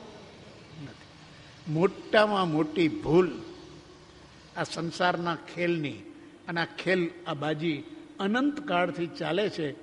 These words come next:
પૂરી થતી નથી. આ રમતનો કદી અંત આવતો નથી. પૂતગલના ખેલ સનાતન ચાલ્યા કરે છે, ક્યારેય અંત આવતો નથી. કેમ કે અંત ક્યારે આવે?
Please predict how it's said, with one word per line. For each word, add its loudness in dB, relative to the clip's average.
પૂરી 4
થતી 0
નથી. -14
આ 2
રમતનો 0
કદી 0
અંત -4
આવતો 0
નથી. -12
પૂતગલના 2
ખેલ 0
સનાતન -2
ચાલ્યા -8
કરે -16
છે, -20
ક્યારેય 4
અંત -2
આવતો -2
નથી. -8
કેમ -4
કે -6
અંત -4
ક્યારે 4
આવે? -2